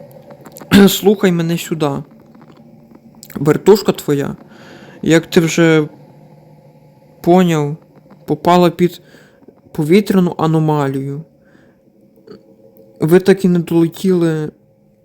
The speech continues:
е, до кінцевої точки. Наш розвідник Шнобель якраз совершав вилазку в кооператив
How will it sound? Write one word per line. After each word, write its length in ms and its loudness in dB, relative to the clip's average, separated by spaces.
е, 100 -12
до 220 6
кінцевої 760 0
точки. 640 -4
Наш 520 0
розвідник 840 2
Шнобель 680 -4
якраз 760 0
совершав 840 0
вилазку 800 0
в 60 -20
кооператив 920 0